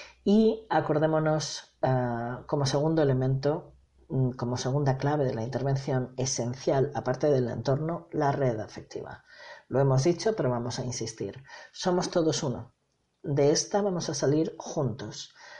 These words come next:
Luego necesitamos promover el grupo, necesitamos promover las actividades grupales,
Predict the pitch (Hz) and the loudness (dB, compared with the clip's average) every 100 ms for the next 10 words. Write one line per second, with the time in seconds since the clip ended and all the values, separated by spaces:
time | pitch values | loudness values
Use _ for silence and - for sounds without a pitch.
0 | - - 147 139 135 135 135 143 147 143 | -18 -4 4 6 6 4 2 0 0 0
1 | 147 - 139 180 190 190 202 - - 139 | 0 -2 -2 -2 -2 -4 -4 -6 -4 0
2 | 135 143 160 135 147 147 - - - 127 | 2 4 2 2 0 -2 -4 -10 -6 -4
3 | 131 131 135 147 151 - 123 127 131 131 | -4 -4 -2 -2 -2 -2 0 2 2 0
4 | 135 - 120 123 127 117 110 127 120 123 | -2 -4 0 2 0 -2 0 0 0 -4